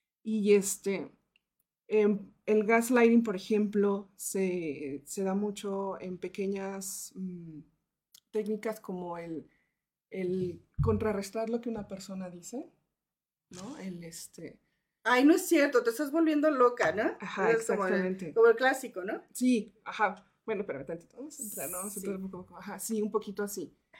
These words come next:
Speaker 1: Este, también, por ejemplo, desacreditar lo que la otra persona dice, ¿no? Ese es el,
Speaker 2: Ok.
Speaker 1: el contrarrestar, contrarrestar un poco, ¿no? Desacreditas.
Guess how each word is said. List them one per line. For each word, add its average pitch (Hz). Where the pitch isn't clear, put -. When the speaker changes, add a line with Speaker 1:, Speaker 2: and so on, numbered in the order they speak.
Speaker 1:
Este, 190
también, 220
por 226
ejemplo, 214
desacreditar 175
lo 170
que 190
la 165
otra 147
persona -
dice, 196
¿no? 160
Ese 180
es -
el, 165
Speaker 2:
Ok. 147
Speaker 1:
el 160
contrarrestar, 170
contrarrestar 175
un 170
poco, 208
¿no? 160
Desacreditas. 180